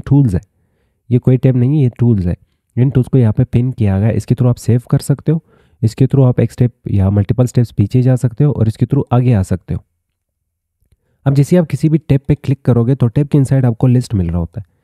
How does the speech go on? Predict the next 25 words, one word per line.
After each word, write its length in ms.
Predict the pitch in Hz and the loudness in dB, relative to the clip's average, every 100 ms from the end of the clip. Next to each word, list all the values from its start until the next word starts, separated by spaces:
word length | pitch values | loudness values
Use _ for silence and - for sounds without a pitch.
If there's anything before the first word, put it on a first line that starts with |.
| _ _ - | _ _ -8
एक 100 | 120 - | -6 0
पूरा 200 | 120 120 | 2 2
लिस्ट 320 | 107 101 - | 2 0 -6
है 60 | - _ _ _ _ 110 | -14 _ _ _ _ -4
और 160 | 107 165 | -2 -2
इस 160 | - | 0
लिस्ट 380 | 123 135 170 - | 2 4 2 -2
के 100 | 147 | -6
इनसाइड 480 | - 104 - 123 131 | -2 -2 0 0 0
आपको 340 | 101 95 - - | -2 -2 -2 0
ऑप्शंस 380 | 131 - 147 110 | -2 0 0 0
मिलते 240 | 95 - | -2 -2
हैं। 60 | 87 | -4
पहला 180 | 113 127 | 0 0
ऑप्शन 240 | 131 143 143 | 0 -2 -2
न्यू 280 | 104 113 | 0 0
आ 120 | 123 120 | 0 0
रहा 100 | 127 | -2
है, 60 | |
दूसरा 280 | 104 98 120 | -2 -2 -2
ऑप्शन 240 | 117 131 - | -2 -4 -2
ओपन 280 | 98 - 110 | -4 -2 0
आ 100 | 107 | 0
रहा 80 | |
है, 80 | 107 | 0